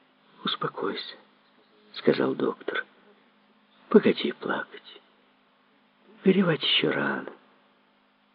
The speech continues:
Пойдём-ка лучше в столовую и выпьем чаю с хлебом и клубничным джемом. Твой дядя отважный человек.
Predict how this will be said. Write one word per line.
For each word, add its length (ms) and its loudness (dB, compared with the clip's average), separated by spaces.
Пойдём-ка 460 6
лучше 280 0
в 80 -8
столовую 840 4
и 40 8
выпьем 440 10
чаю 520 4
с 120 -4
хлебом 580 4
и 100 4
клубничным 760 2
джемом. 680 0
Твой 220 12
дядя 380 8
отважный 600 0
человек. 500 -6